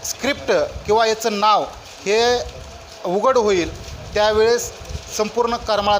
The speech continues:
तालुकावासियांच्या, त-, तालुकावासियांना हे जिवंत देखावा असेल तो पाहण्यासाठी यावा आणि कुठेतरी सामाजिक संदेश इथून घेऊन जावा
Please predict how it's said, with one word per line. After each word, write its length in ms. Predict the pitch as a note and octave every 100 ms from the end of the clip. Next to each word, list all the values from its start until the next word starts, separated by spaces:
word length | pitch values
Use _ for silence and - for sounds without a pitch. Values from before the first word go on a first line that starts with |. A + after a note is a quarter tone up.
| G3+
तालुकावासियांच्या, 1040 | G3 F#3+ G3 F#3+ F#3+ - G#3 G3+ G3+ G#3+ G#3+ - - G#3+
त-, 220 | G3 G#3
तालुकावासियांना 800 | G3+ G3+ G3+ G3 A3+ G#3+ F3 E3+ - - - - -
हे 300 | F#3+ A3 A#3 - - - - - E3
जिवंत 300 | D3+ A#3 B3
देखावा 460 | A#3 G#3+ G3+ G3 F#3+
असेल 420 | F3+ F3+ C#3+ -
तो 80 | G3
पाहण्यासाठी 640 | - F3+ F#3 E3 F3+ F#3+
यावा 400 | F#3 F#3+ G3 D#3 - - - -
आणि 360 | D#3+ G3 G#3+ A3 -
कुठेतरी 380 | G3+ - G#3
सामाजिक 500 | G3 G#3 G3 G#3+ A3
संदेश 400 | - G#3 F#3+ F#3+
इथून 280 | F#3+ G3+ F#3+
घेऊन 300 | E3+ F3 F3+
जावा 300 | E3+ D#3+ C3+